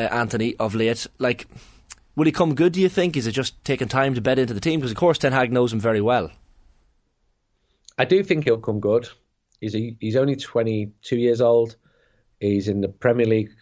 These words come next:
Speaker 2: for the first time. It's a difficult league to play in. It's a very different league. A, to the culture he grew up in, in, in Sao Paulo and playing in Brazil, and B, B, in Holland. And he's a street footballer, Antony. He's, he's from a favela in,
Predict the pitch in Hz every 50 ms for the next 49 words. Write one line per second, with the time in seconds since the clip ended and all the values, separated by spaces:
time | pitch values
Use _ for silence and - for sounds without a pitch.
0 | _ _ - - 95 98 - - 107 107 101 - - 113 107 113 113 113 110 -
1 | 95 92 - 117 117 - - 123 110 104 104 101 98 - - - - 113 110 113
2 | 110 110 107 110 107 - - _ _ _ _ _ _ _ _ _ _ - 101 113
3 | 117 131 139 139 180 175 175 - 139 120 113 117 110 107 104 98 104 - _ _
4 | _ - - _ _ _ _ _ - 131 147 151 151 - 151 147 - - 147 135
5 | - - - 127 120 117 117 117 113 113 113 113 113 123 110 110 107 104 104 101
6 | - 110 104 101 - 110 98 - - 110 104 113 117 120 120 113 110 110 107 107
7 | 104 101 101 101 101 98 92 104 101 107 117 120 113 - _ _ _ _ _ _
8 | _ _ - 98 98 98 98 98 101 98 98 110 107 107 107 107 98 101 - _
9 | - 104 104 101 92 98 - - 110 107 107 110 113 117 113 113 - _ _ _
10 | _ _ _ _ _ _ _ _ _ - - 104 104 101 101 101 101 101 101 101
11 | - - - 131 156 156 175 180 - - - 220 220 233 - 160 - - - 110
12 | 107 104 101 98 101 98 98 98 92 92 95 95 95 95 - - - _ _ _
13 | _ - 107 104 104 - - 127 123 120 113 - 117 107 110 117 120 127 123 120
14 | 117 110 107 107 104 101 95 98